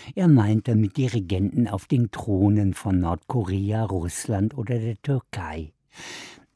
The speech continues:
In den Tagen von Trumps Niederlage braucht es nun Analyse und Ausdifferenzierung. Macht er aber klar, dass es um jenes Land geht, von dem wir Deutschen Demokratie gelernt haben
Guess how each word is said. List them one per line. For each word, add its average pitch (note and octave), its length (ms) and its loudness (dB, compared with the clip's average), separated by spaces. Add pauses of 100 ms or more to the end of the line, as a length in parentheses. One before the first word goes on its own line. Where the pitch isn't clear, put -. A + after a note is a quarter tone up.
In E3 160 8
den F3 200 8
Tagen F#3+ 420 0
von E3+ 280 0
Trumps D#3 500 2
Niederlage C#3 880 4
braucht A2+ 480 0
es C#3+ 200 -2
nun C#3+ 260 8
Analyse A2+ 840 2
und E3 320 2
Ausdifferenzierung. G#2+ 1400 2 (420)
Macht F2+ 460 -2
er G2 160 -2
aber F2+ 180 -4
klar, G2+ 540 0
dass F#2 280 -2
es - 160 -6
um G#2 200 2
jenes A2+ 500 2
Land A2 260 0
geht, A2 280 0 (320)
von D3 320 4
dem G#2+ 340 2
wir A#2 200 -4 (100)
Deutschen F2+ 640 0
Demokratie A2+ 960 -2
gelernt C#3 580 0
haben G2+ 380 2